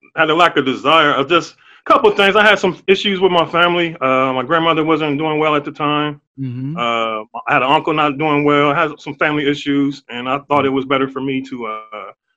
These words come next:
Speaker 1: be back here in, in Ohio to, uh, to help take care of some family members.
Speaker 2: I see.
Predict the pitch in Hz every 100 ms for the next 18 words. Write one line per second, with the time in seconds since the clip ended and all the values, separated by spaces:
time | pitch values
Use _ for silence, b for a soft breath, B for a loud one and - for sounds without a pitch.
0 | _ 127 127 123 120 127 123 120 - 120
1 | 113 - 123 120 120 117 101 110 107 95
2 | 85 - _ - 147 - 107 - 107 -
3 | - 117 113 110 104 104 - _ _ _
4 | 107 101 - 110